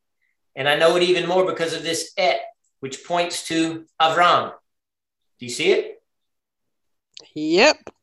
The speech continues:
Speaker 1: Terach is the
Speaker 2: Understand.
Speaker 1: one who took Avram and left. Avram didn't take his father. He wasn't being o-, disobedient. He didn't come out of Ur. He was on a journey with his father who said, "We're moving." All right. His father was going to Canaan,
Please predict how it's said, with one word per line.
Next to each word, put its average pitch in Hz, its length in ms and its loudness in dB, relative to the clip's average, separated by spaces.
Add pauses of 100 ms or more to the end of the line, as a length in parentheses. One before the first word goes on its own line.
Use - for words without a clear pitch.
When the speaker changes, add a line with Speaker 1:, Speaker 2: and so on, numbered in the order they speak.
(140)
Speaker 1:
Terach 170 480 4
is - 140 -2
the 247 80 0
Speaker 2:
Understand. 247 100 0
Speaker 1:
one 165 220 0
who 160 180 -6
took 190 360 2 (400)
Avram 131 400 -4
and 123 100 -8
left. 117 500 -6 (240)
Avram 143 320 -2
didn't 175 160 -4
take 180 200 -2
his 185 180 -2
father. 151 340 4
He 143 80 0
wasn't 143 300 -2
being 175 140 -4
o-, 175 280 -8
disobedient. 160 880 0
He 120 80 -4
didn't 147 180 2
come 170 120 -2
out 175 160 0
of 165 200 -2
Ur. 151 480 2 (300)
He 143 140 -6
was 160 120 -2
on 160 260 2
a 156 40 -4
journey 160 320 0
with 156 100 -6
his 151 160 -8
father 160 480 2
who 127 80 -10
said, 143 380 -6
"We're 139 100 -4
moving." 156 320 0 (1400)
All 120 80 -8
right. 123 300 0 (560)
His 127 160 -8
father 170 340 4
was 156 120 -2
going 180 280 2
to 180 100 -4
Canaan, 143 800 -4